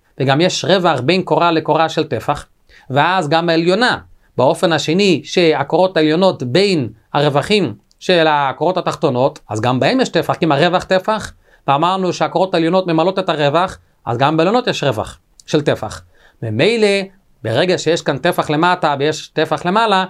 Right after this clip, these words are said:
אז אני אומר, "חבוי תרומי, וכל הגה כאילו שווה." אבל אין ביניהם, בין הקורות התחתונות, אין רווח של פוסח טפח, אז ממילא גם העליונות, אין בהם טפח, טומאה תחס איכוס מהן, תחת אחת הקורות,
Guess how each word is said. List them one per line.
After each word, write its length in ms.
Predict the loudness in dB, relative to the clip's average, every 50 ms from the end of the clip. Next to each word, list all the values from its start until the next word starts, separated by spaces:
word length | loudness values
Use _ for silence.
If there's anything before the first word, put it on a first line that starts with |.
| -8 _ _ -2
אז 100 | 0 2
אני 100 | 2 2
אומר, 240 | 2 2 2 2 0 -2 -6
"חבוי 400 | -6 -2 -2 0 0 2 0 0
תרומי, 460 | 0 0 0 0 0 0 -2 -4 -4 -10 _ _ _ -4
וכל 500 | -2 -2 -2 0 0 2 2 2 2 2 0
הגה 340 | 0 0 2 2 0 0 -2
כאילו 280 | -2 -2 -2 -2 -2
שווה." 260 | 0 -2 -2 -2 -2 -6 -8 _ _ _ _ _ _ _ _ -12 -4 -2
אבל 240 | 0 0 0 0 0
אין 260 | 0 0 0 0 2
ביניהם, 340 | 2 2 2 2 0 2 0
בין 120 | 0 0
הקורות 280 | 0 0 2 0 2 0
התחתונות, 600 | 0 -2 -4 -4 -2 -2 0 2 0 0 0 -2 -4
אין 120 | -2 0
רווח 360 | 2 2 2 2 2 2 0
של 160 | 0 -2 -2 0
פוסח 400 | 0 0 0 2 2 0 0 0
טפח, 380 | -4 -4 -2 -2 -4 -4 -6 -18 _ _ _ _ _ _ -20 -12 -4
אז 140 | -2 0 2
ממילא 200 | 2 2 2 2
גם 220 | 2 2 2 2
העליונות, 640 | 2 2 2 2 2 2 2 2 0 0 -2 -4 -10 -20 _ _ _ -4
אין 220 | -2 0 2 2
בהם 180 | 2 2 2 2
טפח, 480 | 0 0 0 0 0 -2 -4 -4 -10 -16 _ _ _ -20 -20 -20 _ _
טומאה 380 | 2 4 4 4 4 4 2 2
תחס 420 | 2 0 0 0 0 -2 -2 -2
איכוס 380 | -2 -2 0 0 0 -2 -2 0
מהן, 280 | 0 0 0 0 -2 -4 -8 _ _ _ _ _
תחת 260 | -4 -2 -2 0 -2
אחת 240 | -2 -2 -2 -2 -2
הקורות, 440 | -4 -4 -2 0 0 0 -2 -4